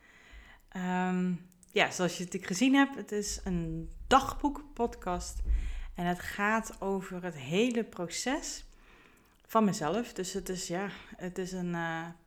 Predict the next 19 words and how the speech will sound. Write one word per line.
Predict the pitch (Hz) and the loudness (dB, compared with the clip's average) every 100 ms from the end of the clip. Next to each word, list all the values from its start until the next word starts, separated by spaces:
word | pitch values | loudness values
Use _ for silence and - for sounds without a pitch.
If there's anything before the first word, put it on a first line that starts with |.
| _ _ - | _ _ -10
ja, | 214 165 | -8 -6
een | 175 175 | -8 -4
persoonlijke | 180 - 240 233 - | 0 6 8 6 2
podcast, | - 196 - 220 240 - | -4 -8 -4 -6 -6 -8
daar | 175 | -6
kom | 180 | -6
ik | 175 | -4
straks | - 190 - | -6 -8 -10
nog | 156 | -12
op | 151 - | -12 -14
terug. | - 202 - - - - - - - - - - | -12 -12 -14 -20 -14 -10 -10 -12 -16 -20 -20 -14
Ehm, | 175 170 165 165 | -10 -8 -8 -6
ja, | 190 190 - - - | -2 0 0 -4 -16
van | - - 220 175 170 156 151 - _ _ _ _ | -20 4 4 6 0 -4 -10 -18 _ _ _ _
mama | 175 202 247 196 | 2 6 6 6
worden, | 175 160 156 170 | 4 2 -4 -10
van | - 170 170 175 - - - - - - - - - - - - - - - - | -12 -8 -8 -8 -12 -20 -20 -20 -20 -20 -20 -20 -20 -20 -20 -20 -20 -20 -20 -10
wensmoeder | 180 185 269 277 202 180 175 | 0 6 8 8 4 4 2
zijn. | 175 151 | -2 -6